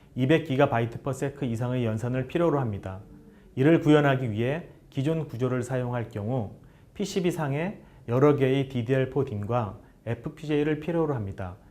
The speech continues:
이는 효율적이지 못합니다. 이와 같은 메모리 대역폭 요구 사항을 효율적으로 처리하려면 프로그래밍이 가능하며 시장의 요구에 따라 확장이 가능한 시스템인 패키지 솔루션이 필요합니다. 이에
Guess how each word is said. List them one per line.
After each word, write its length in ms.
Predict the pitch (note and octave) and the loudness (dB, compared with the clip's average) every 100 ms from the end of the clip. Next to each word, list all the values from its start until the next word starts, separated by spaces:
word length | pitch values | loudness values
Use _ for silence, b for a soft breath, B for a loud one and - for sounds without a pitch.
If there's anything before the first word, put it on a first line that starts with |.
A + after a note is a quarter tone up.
| b b | b b
이는 240 | A#2+ C#3+ D3 | -6 -4 0
효율적이지 520 | F#3 G3 G3 F3+ E3+ | 4 4 2 -2 0
못합니다. 560 | B2 G2 G#2+ G2 F#2+ F#2 - - - b b b | -2 -4 -6 -6 -8 -12 -16 -20 -20 b b b
이와 240 | B2+ D#3+ F#3+ | 6 10 12
같은 300 | F#3 G3 E3 | 10 6 4
메모리 340 | C3+ C#3+ C#3 | 4 4 2
대역폭 480 | C#3 B2 B2 C#3 A2+ | 0 -2 -2 -4 -2
요구 220 | A#2 A#2+ | 0 0
사항을 640 | A#2+ A#2+ A#2 B2 C#3+ E3 - F3+ | 0 -2 -2 -4 -6 -8 -8 -2
효율적으로 640 | F3 E3 D#3 C3 C3+ C3+ | 0 2 2 2 0 0
처리하려면 720 | F3 D#3 C#3 A2+ A2 C3 G#2 - B B B | 0 2 2 0 -2 -2 -4 -8 B B B
프로그래밍이 680 | - G3 F3 D#3 C#3+ C3+ C3 | 4 6 8 6 2 0 -2
가능하며 720 | A2 G#2 A2 C3+ B2+ B2 F3 - - - | -2 -4 -2 -2 -2 -2 -4 -10 -18 -14
시장의 500 | - F3 E3+ D#3+ C#3+ | -2 4 4 4 2
요구에 320 | A#2 C3 B2+ | 2 2 2
따라 400 | A#2+ B2 C#3+ E3 | -2 -2 -2 -4
확장이 440 | - G3 - D#3 D3+ | -6 -6 -2 -2 0
가능한 540 | A#2 A2+ B2 D3 F3 B B | -2 -2 -2 -2 -6 B B
시스템인 800 | - G3 G3 E3+ D#3 D3 D#3 D#3 | -6 -4 -2 -2 -2 0 -2 -4
패키지 400 | F3 - E3 D#3+ | -6 -4 -2 -2
솔루션이 880 | E3+ E3+ E3 D#3+ B2 D#3 F3 B B B B B - | 0 0 0 0 -2 -4 -6 B B B B B -8
필요합니다. 600 | G3 E3+ C3 G#2 F#2 F2 - - - - - B B A#2 | 0 0 0 -2 -6 -12 -16 -20 -20 -20 -20 B B -4
이에 380 | A#2 C#3+ F#3 | 0 0 -2